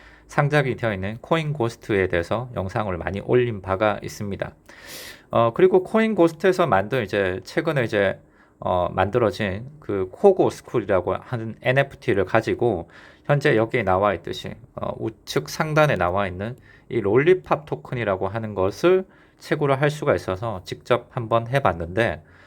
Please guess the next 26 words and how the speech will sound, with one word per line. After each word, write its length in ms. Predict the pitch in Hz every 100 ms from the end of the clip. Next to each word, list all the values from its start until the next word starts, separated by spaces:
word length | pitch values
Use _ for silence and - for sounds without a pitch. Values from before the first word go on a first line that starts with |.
| - _ _ -
우선 340 | 127 127 190 180
코고 340 | 226 226 220
스쿨 320 | 220 - 160
엔에프티에 540 | - 165 185 - - 123
대해서 480 | 98 98 135 104 -
간략적인 880 | - 113 156 156 185 175 156 160 156
설명을 480 | - 190 180 185 110
좀 240 | 98 82 -
드릴게요. 400 | 92 90 - - - _ _ _ _ _ _ _ _ _ _ - _ _ _ _ _ _ _ - - - - - - _
어, 300 | - 113 113
그런데 260 | 113 170 160
이거는 580 | 160 196 170 165 95 82
제 160 | -
설명을 460 | 135 208 208 220 190
듣는 300 | 147 117 127
것보다 640 | 135 - 98 127 117 78 - _ _ _ _
그 160 | 123
코인 300 | 123 208 214
고스트에 380 | 190 170 165 175
나와 260 | 120 101 110
있는 160 | 104
이제 280 | 98 104 98 -
그 380 | 98 90 87 - _
코고 320 | - 190 185
스쿨의 760 | 175 - 143 135 127 147 151 123
이제 380 | - 101 98